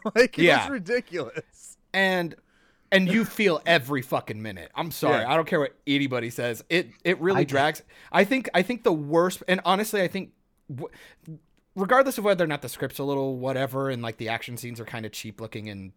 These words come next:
Speaker 2: whatever,
Speaker 1: Mm-hmm.
Speaker 2: I really truly believe that I think the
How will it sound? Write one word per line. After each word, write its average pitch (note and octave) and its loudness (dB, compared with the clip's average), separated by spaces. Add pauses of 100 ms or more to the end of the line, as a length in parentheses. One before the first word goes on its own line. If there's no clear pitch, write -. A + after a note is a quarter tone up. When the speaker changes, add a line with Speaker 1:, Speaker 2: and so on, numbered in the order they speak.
(360)
Speaker 2:
whatever, A2 -8 (280)
Speaker 1:
Mm-hmm. B2+ -18 (400)
Speaker 2:
I E3 6
really F#3 4
truly D#3+ 0
believe C3+ -4
that C3 -4
I A#2+ -4
think C3 -8
the A#2+ -8